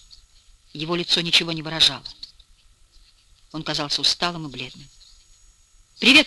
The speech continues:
Тони!» сказала Люси. «Ты где пропадал до сих пор?» «Нигде», ответил Тони. Стараясь не приближаться к матери, он зашел на веранду. «Интересная была экскурсия?» спросил Джефф. «Ничего»,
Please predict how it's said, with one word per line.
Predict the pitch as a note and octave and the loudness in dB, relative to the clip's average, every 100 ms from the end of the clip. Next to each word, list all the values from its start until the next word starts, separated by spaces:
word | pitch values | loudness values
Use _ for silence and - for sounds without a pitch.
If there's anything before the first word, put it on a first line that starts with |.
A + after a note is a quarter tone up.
| - | 4
Тони!» | D4 B3+ D#3 - - | 4 4 -2 -12 -12
сказала | - F#3+ E3+ | -2 0 2
Люси. | E3+ E3 - D3+ - - - - | 0 0 0 -2 -12 -20 -20 -4
«Ты | - | 0
где | G3+ C4+ | 4 4
пропадал | - - F4+ E4+ | 4 6 6 6
до | G3 | 6
сих | F3 E3 | 2 0
пор?» | - D3+ - - _ - - - - - - | -4 -8 -8 -20 _ -20 -20 -20 -20 -20 -8
«Нигде», | E3 F3 D#3 C3+ - - - - _ - - _ | -4 -2 -2 -4 -8 -20 -20 -20 _ -20 -20 _
ответил | C#3 - B2+ B2+ | -12 -8 -10 -10
Тони. | B2+ C3 B2 A2+ _ - - - - - - - - - - | -10 -10 -12 -18 _ -20 -20 -20 -20 -20 -20 -20 -20 -16 -8
Стараясь | - G3 G#3+ - | 0 2 2 2
не | G3+ | 0
приближаться | G3 G3 G#3 - | 0 2 2 0
к | - | -2
матери, | G#3 A3 G#3+ G#3 | 0 2 2 0
он | F#3 F3+ | 0 0
зашел | F#3 - | 4 4
на | F#3 F3+ | 2 0
веранду. | E3+ C#3+ C3 C#3 - - - _ - | 0 -2 -6 -12 -16 -18 -20 _ -12
«Интересная | E3 F3 G3 A3 - A#3+ | -6 0 4 4 4 2
была | B3+ B3+ | 4 2
экскурсия?» | B3 - B3+ - B3+ | 2 0 0 0 -4
спросил | - - - A3+ | 0 0 2 2
Джефф. | B3 A3+ - - - - - - - | 2 2 -4 -20 -20 -20 -20 -18 -12
«Ничего», | D3+ E3 - E3 C3+ | -4 2 2 2 -6